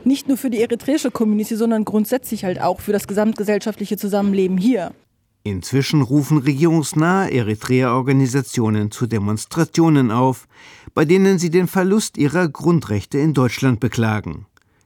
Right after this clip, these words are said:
Speaker 2: Den Verlust insbesondere des Rechts auf Versammlungsfreiheit. Derweil scheinen sich die Gräben zwischen den verfeindeten Gruppen weiter zu vertiefen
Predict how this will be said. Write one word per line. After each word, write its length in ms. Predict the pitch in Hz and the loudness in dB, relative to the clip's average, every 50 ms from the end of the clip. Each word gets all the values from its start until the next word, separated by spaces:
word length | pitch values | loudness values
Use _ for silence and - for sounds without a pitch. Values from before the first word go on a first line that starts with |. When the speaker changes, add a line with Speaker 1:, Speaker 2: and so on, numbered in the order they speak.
| _ - | _ -10
Speaker 2:
Den 120 | - 95 | -8 -8
Verlust 460 | 95 - - 101 104 127 135 - - - | -8 -6 -6 -4 -2 -2 -2 -2 -4 -2
insbesondere 800 | 127 160 165 - - 160 139 113 127 131 123 117 120 123 127 113 - - _ _ | -2 -2 -2 -2 -2 -2 0 2 2 2 2 2 0 0 -2 -2 -4 -12 _ _
des 320 | - 185 196 170 - - - | -2 -2 0 0 -2 -8 -8
Rechts 340 | 101 95 87 - - - - | -8 -8 -8 -12 -16 -14 -12
auf 120 | 92 98 | -12 -8
Versammlungsfreiheit. 1200 | - 156 160 143 151 139 120 110 107 95 87 - - - 101 107 101 90 82 67 - - _ _ _ _ _ _ _ _ _ _ _ _ _ _ _ _ _ _ _ _ _ _ _ _ | -4 -2 0 2 4 4 4 4 2 0 -2 -6 -8 -8 -6 -6 -6 -6 -8 -10 -14 -20 _ _ _ _ _ _ _ _ _ _ _ _ _ _ _ _ _ _ _ _ _ _ _ _
Derweil 420 | - 107 98 85 98 107 117 123 135 | -8 -6 -6 -4 -4 -2 -2 -2 -2
scheinen 420 | 127 - - 117 117 113 110 107 | -4 -4 -4 -2 -2 0 -2 -2
sich 200 | 104 - 110 - | -4 -6 -8 -4
die 120 | - 156 131 | -4 -4 -4
Gräben 540 | - 131 123 151 151 156 160 - 156 151 | -2 0 0 2 2 2 2 0 -2 -4
zwischen 380 | 139 - - 170 180 160 - 165 | -4 -6 -4 -4 -2 0 0 2
den 180 | 151 156 151 139 | 2 2 0 0
verfeindeten 680 | - 147 135 - 135 135 135 123 143 131 - 156 143 | -2 -4 -2 0 0 0 2 0 0 -2 -2 -4 -6
Gruppen 400 | - - 117 123 - 139 139 127 - - _ - | -4 -2 -4 -4 0 0 -2 -2 -2 -8 _ -14
weiter 480 | - 95 110 113 110 107 - 104 101 | -10 -6 -4 -2 -4 -4 -6 -8 -10
zu 140 | - - 110 | -8 -10 -10
vertiefen 680 | 110 - 160 151 - - 165 156 147 - - 151 143 | -4 -4 -4 -4 -2 -2 -2 -2 -2 0 0 0 0